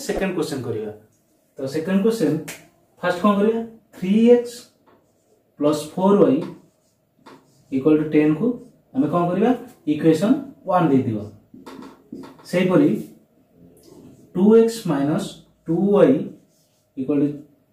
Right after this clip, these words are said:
ଟୁ କୁ ଆମେ ଇକ୍ୱେସନ ଟୁ ଦେଇଦେବା।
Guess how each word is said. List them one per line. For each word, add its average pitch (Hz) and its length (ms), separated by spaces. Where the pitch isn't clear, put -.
ଟୁ 196 80
କୁ - 80
ଆମେ 208 120
ଇକ୍ୱେସନ 135 340
ଟୁ 208 80
ଦେଇଦେବା। 110 340